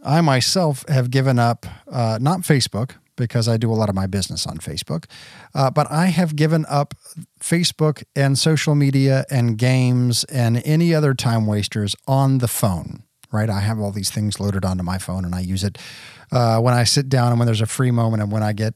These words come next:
you know, uh, if there's a moment between things, I'll pull out the phone, I'll look at Facebook, I'll look at Twitter or Instagram or, uh, whatever little trinket, uh, app is the, the brand new game app that's out there that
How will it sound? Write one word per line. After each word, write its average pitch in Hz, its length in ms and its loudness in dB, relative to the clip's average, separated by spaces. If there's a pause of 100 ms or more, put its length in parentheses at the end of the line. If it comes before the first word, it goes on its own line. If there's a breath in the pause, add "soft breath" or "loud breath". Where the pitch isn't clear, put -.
you 120 120 -2
know, 92 140 -2
uh, 92 200 -6
if 123 360 -6
there's 117 180 0
a 113 60 0
moment 131 360 2
between 143 400 0
things, 131 440 0
I'll 101 100 -2
pull 120 240 -4
out 113 140 0
the 104 100 -8
phone, 104 240 -4
I'll 92 160 -6
look 107 180 -8
at - 80 -14
Facebook, - 540 -8
I'll 82 140 -6
look 92 140 -8
at - 120 -20
Twitter 95 300 -6
or 170 240 -4
Instagram 95 640 -4
or, 85 120 -4 (540 loud breath)
uh, 110 180 -2
whatever 113 460 2 (160)
little 113 400 0
trinket, - 540 0 (200)
uh, 117 180 -2 (120)
app 143 280 2 (200)
is 131 220 0
the, 110 260 -2
the 113 100 -4
brand 120 280 0
new 110 180 0
game 104 380 -2
app 98 240 -6
that's 104 240 -8
out 92 220 -6
there 98 200 -4
that 98 140 -6